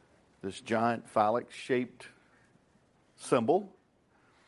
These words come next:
which, um, is kind of ironic for the man who couldn't sire children himself. But even though he couldn't,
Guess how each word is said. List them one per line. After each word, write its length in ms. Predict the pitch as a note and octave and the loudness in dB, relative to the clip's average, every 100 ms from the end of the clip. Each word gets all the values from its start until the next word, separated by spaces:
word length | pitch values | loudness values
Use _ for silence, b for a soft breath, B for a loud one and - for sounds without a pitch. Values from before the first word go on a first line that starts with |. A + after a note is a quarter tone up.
| b b b b _ _ - | b b b b _ _ -2
which, 400 | B2+ - - C#3 | 0 0 -6 -2
um, 440 | A2+ A#2 A2+ A2+ - b b b b b b b - | 0 0 0 -4 -10 b b b b b b b -14
is 60 | |
kind 180 | - C3+ | 0 2
of 80 | B2 | 4
ironic 500 | B2 A#2+ B2 D3 B2 | 4 4 2 0 -4
for 120 | - | -6
the 100 | C#3 | -4
man 280 | A#2+ C#3 D#3+ | 0 0 0
who 160 | C3+ A#2+ | -2 -6
couldn't 380 | - C#3 A2 G#2 - _ _ | -6 -8 -8 -16 -18 _ _
sire 320 | - C3 A#2 | -2 0 0
children 400 | B2+ D3 B2+ B2+ | -4 -4 -2 -2
himself. 480 | A#2 A2+ C3 C3 G3 - B B B B B B B _ - | -6 -4 0 2 0 -6 B B B B B B B _ 4
But 300 | G3 F#3+ - | 4 4 -6
even 260 | A#3 B3+ A#3+ | -6 -4 -2
though 160 | G#3+ | -2
he 80 | F3+ | -2
couldn't, 480 | - D3 D3 C#4 | -2 -4 -4 -8